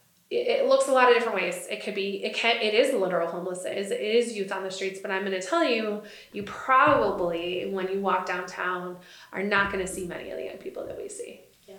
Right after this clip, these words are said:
Speaker 1: 'Cause they know where to go, where they don't have to be called out, where they don't have to be seen, where that doesn't have to be put on display.
Speaker 2: Mm-hmm.
Speaker 1: And then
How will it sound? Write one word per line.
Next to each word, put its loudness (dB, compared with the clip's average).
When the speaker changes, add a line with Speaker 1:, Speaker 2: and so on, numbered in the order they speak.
Speaker 1:
'Cause -6
they 6
know 2
where 2
to 4
go, 4
where 0
they 4
don't 2
have -4
to -4
be -6
called -4
out, -2
where 2
they -2
don't -2
have -6
to -8
be -8
seen, -8
where -4
that -2
doesn't -4
have -8
to -12
be -12
put -12
on -12
display. -12
Speaker 2:
Mm-hmm. -20
Speaker 1:
And 2
then -2